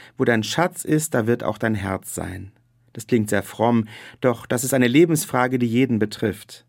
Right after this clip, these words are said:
Was ist wirklich mein Schatz? Erfolg, Anerkennung oder Beziehungen und Vertrauen? Worauf ich meine Zeit und Aufmerksamkeit richte, das prägt mein Leben.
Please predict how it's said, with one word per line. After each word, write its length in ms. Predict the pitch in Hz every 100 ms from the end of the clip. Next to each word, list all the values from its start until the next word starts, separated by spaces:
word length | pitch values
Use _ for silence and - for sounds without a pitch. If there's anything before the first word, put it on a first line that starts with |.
| _
Was 160 | - 120
ist 300 | 120 - 104
wirklich 400 | 135 160 156 147
mein 180 | 135 131
Schatz? 520 | - 98 - - - _ _ _ -
Erfolg, 520 | 98 104 110 151 - _ _ _
Anerkennung 760 | 113 117 135 135 143 135 143 147 - _ _ _
oder 300 | 107 101 95
Beziehungen 680 | 95 98 - 147 139 120 101
und 140 | 95
Vertrauen? 720 | - 101 - 110 120 104 101 - _ _ _ _ _ - - _
Worauf 340 | 139 131 170 185
ich 160 | 156
meine 240 | 135 117 110
Zeit 400 | - 123 147 160
und 160 | 117
Aufmerksamkeit 880 | - 127 147 131 - 120 110 113 104
richte, 540 | 104 113 - 147 156 156 _ _
das 160 | 113 -
prägt 400 | - 104 104 -
mein 140 | 117
Leben. 400 | 107 104 92 92